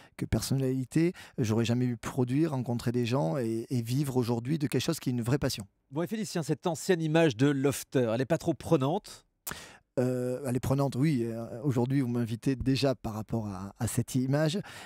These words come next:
Speaker 1: Euh, mais, euh, évidemment, on a toujours un passé. Vous avez un passé, on a tous un passé. Alors, c'est vrai que le mien, euh, il vient de la télé-réalité.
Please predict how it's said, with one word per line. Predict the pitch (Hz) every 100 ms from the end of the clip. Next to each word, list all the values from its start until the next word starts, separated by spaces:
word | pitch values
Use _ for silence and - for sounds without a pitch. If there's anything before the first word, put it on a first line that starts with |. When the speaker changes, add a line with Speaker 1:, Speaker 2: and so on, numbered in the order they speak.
| - 131
Speaker 1:
Euh, | 131 131 131 139
mais, | 143 156 151
euh, | 139
évidemment, | 127 143 180
on | 156
a | 131
toujours | - 139 147 131
un |
passé. | 127 135 156 135 117
Vous | 113
avez | 120
un | 120
passé, | 120 120 143
on | 135
a | 123
tous | 135 -
un | 123
passé. | 123 - 170
Alors, | 123
c'est | 110 120
vrai | 131
que | 117
le | 117
mien, | 131 135 131
euh, | 120 110 - - -
il | 120 120
vient | 123 135
de |
la | 117 117
télé-réalité. | - 147 139 117 120 127 127 160 175